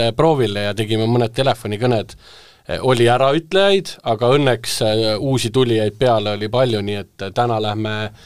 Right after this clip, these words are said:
seitsmeteist, äh, inimesega peale, et, äh, ma teen siin saates kohe nagu, kohe plahvatuse ka, et, äh, peatreener Jukka Toiala,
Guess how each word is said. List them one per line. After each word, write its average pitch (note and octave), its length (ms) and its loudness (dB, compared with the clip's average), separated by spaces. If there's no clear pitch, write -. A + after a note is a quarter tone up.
seitsmeteist, A2+ 920 -2
äh, A2+ 280 0
inimesega A#2+ 560 0
peale, C3 420 0
et, - 240 -12
äh, G#2+ 200 -4
ma A2+ 180 0
teen A#2 200 4
siin A2+ 240 2
saates A#2+ 380 0
kohe A2+ 280 0
nagu, A2 340 -4
kohe A#2 240 0
plahvatuse A#2 580 -2
ka, C#3 160 0
et, G#2 220 -12
äh, G2 320 -6
peatreener A#2 680 2
Jukka A#2 300 0
Toiala, A2+ 500 2